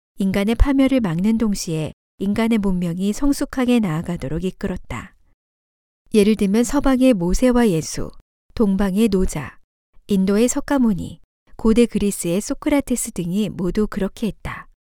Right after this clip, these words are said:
인간의 역사와 문화는 사람들에게 무엇이 불, 도, 신인지, 무엇이 신앙과 수련 및 부동한 법문인지, 무엇이 바르고 무엇이 사악한지,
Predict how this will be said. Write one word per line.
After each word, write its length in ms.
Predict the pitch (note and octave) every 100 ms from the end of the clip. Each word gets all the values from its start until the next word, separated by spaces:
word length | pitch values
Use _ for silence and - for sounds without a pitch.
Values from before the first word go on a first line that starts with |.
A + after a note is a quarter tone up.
| _ _ _ _ _ -
인간의 400 | G#3 G3+ G#3+ B3+
역사와 460 | E3+ - B3 B3+ A#3+
문화는 540 | A3 G3 F3 A3 F3+ - _
사람들에게 720 | - C#4+ C#4 B3+ A#3 G#3+ A#3 A3+
무엇이 600 | E3+ F#3 G#3 G#3+ - A#3
불, 360 | - F#3+ F#3 F#3 -
도, 300 | E3+ D#3+ F#3
신인지, 720 | - C#4+ C4 A3+ - - - - _ _ _ -
무엇이 420 | F#3+ G3 F#3+ A#3
신앙과 680 | A#3 D4 C#4 C4 A#3 A#3 A#3
수련 440 | - C#4 A#3+ F3+
및 200 | F3 F3 - - - -
부동한 480 | F#3 F3 F#3 G#3 A3
법문인지, 840 | G3 F3 A3+ G#3+ D#3+ - E3 - _ _ -
무엇이 420 | G3 G#3 G#3 C4
바르고 600 | A#3 G#3 F3 - F#3 D3+ - -
무엇이 400 | F3+ F3+ - A3+
사악한지, 760 | C4 C4 - A#3 F#3+ - -